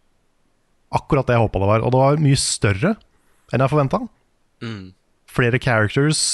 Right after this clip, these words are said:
Speaker 1: eh, lengre stor-, lengre story mode. Mye mer content, liksom. Så, ehm, det er kanskje, det tok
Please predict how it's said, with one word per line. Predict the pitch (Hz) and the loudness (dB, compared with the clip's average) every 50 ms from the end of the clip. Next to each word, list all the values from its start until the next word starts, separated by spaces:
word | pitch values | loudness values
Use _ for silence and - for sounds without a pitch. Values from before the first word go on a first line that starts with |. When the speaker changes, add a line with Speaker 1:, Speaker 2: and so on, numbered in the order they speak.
| - - - _ - | -6 -8 -12 _ -10
Speaker 1:
eh, | 156 139 131 131 127 | -4 -2 0 2 2
lengre | 123 123 123 110 104 104 104 117 120 113 | 2 2 2 2 2 2 2 2 0 0
stor-, | - 120 104 104 | 0 -2 -2 -2
lengre | - 135 131 123 117 113 110 113 123 - | -4 -6 -4 -2 -2 0 0 0 0 0
story | - 113 107 101 110 | 0 0 0 2 2
mode. | 120 131 147 151 147 - _ _ _ _ _ _ _ _ _ _ _ _ _ _ _ _ _ _ _ _ _ _ _ - | 0 0 0 -2 -6 -8 _ _ _ _ _ _ _ _ _ _ _ _ _ _ _ _ _ _ _ _ _ _ _ 0
Mye | 135 120 113 | 2 2 2
mer | 113 117 110 113 - | 2 2 0 0 0
content, | - 110 98 - 127 143 - | 0 0 0 0 -2 -2 -2
liksom. | 165 147 190 254 254 - - _ _ _ _ _ _ _ _ _ _ _ _ _ _ _ _ _ _ _ _ _ _ _ - | -2 -2 -2 -2 -2 -6 -10 _ _ _ _ _ _ _ _ _ _ _ _ _ _ _ _ _ _ _ _ _ _ _ -4
Så, | - 139 143 147 147 | -2 0 0 2 2
ehm, | 147 143 143 143 143 143 143 139 135 - _ - | 2 2 0 0 0 0 0 -2 -4 -8 _ -4
det | 123 160 190 | -2 -2 0
er | 202 | 0
kanskje, | 202 180 143 160 160 160 151 | 0 0 0 0 0 0 -2
det | 151 170 170 | -4 -2 -2
tok | 165 143 - | -2 -2 0